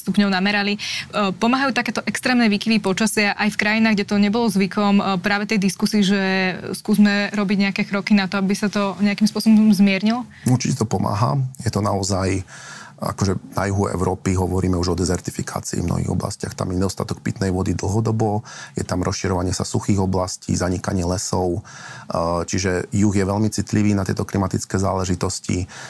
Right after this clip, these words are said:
Speaker 2: naopak ten sever je skôr taký, akože ešte kľudný. E,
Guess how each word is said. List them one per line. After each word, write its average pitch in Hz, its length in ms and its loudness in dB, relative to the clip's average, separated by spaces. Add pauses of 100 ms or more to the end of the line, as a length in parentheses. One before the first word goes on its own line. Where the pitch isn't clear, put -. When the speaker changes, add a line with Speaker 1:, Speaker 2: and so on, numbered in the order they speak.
(540)
Speaker 2:
naopak 92 480 -2
ten 90 80 -2
sever 92 640 -2
je 85 80 0
skôr - 240 -4
taký, - 400 -4
akože 87 400 -2
ešte - 160 -4
kľudný. 104 560 2
E, 104 80 -4